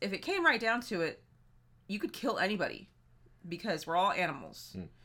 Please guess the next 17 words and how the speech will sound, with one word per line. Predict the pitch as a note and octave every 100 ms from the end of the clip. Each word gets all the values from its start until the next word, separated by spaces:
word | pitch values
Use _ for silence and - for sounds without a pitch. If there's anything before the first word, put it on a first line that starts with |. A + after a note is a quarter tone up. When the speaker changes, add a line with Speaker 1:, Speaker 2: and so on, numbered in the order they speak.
| - - -
Speaker 2:
If | D3+
you | F3
Speaker 1:
And |
Speaker 2:
could | F3+ -
kill | F3+ D3+
anybody, | E3+ C#3 F#2 F2+ - - -
you | -
Speaker 1:
you, | D#4+
Speaker 2:
would |
kill | - A2+ G#2
Speaker 1:
you | F#4
would | -
Speaker 2:
anybody. | D#4
Speaker 1:
kill | D4
anybody. | F4 F3 A2+ - - - - -
So, | - A#3+ A#3+ A#3 A3+ - - - - - - - - -
um, | C#3+ F#3 F3+ E3+ F3 F3